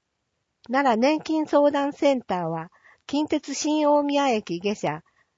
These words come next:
南西へ約三百メートルです。公共交通機関を利用してください。以上、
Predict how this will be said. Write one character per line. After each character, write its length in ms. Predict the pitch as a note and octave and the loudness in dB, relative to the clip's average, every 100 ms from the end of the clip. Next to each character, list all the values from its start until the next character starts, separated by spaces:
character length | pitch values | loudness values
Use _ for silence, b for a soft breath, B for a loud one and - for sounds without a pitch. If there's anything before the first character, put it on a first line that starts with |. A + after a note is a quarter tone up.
| _ | _
南 280 | A3+ C4+ D4 | -2 0 0
西 160 | - C#4+ | -2 2
へ 400 | C4+ A#3 E3+ - | 4 4 0 -2
約 320 | G#3+ A3 D#3+ | -4 -2 -6
三 280 | - B3 C#4+ | -4 -4 0
百 260 | D4 - B3+ | -2 -2 0
メ 140 | B3+ | 0
ー 60 | A3+ | 0
ト 120 | F3+ | -2
ル 120 | E3+ | -4
で 160 | E3+ E3 | -6 -8
す。 120 | _ _ _ _ _ _ _ _ _ _ _ _ _ - | _ _ _ _ _ _ _ _ _ _ _ _ _ -4
公 200 | D4 D#4+ | -4 -2
共 260 | E4 D#4 - | 0 0 2
交 160 | D#4 | 0
通 220 | - D#4 | 2 -2
機 140 | D4+ C#4+ | -2 -4
関 280 | B3 G#3 F3+ | -2 0 0
を 60 | |
利 160 | F3+ A3+ | 0 2
用 160 | C4 | 2
し 100 | C4 | 0
て 140 | - A#3+ | -4 -4
く 100 | A3 | -2
だ 140 | G#3 | -4
さ 220 | A3 G3+ F3+ | -4 -6 -6
い。 160 | - _ _ _ _ _ _ _ _ _ _ _ _ _ _ _ _ _ _ | -8 _ _ _ _ _ _ _ _ _ _ _ _ _ _ _ _ _ _
以 140 | C4 | -4
上、 320 | A#3 F#3+ E3 | 0 0 0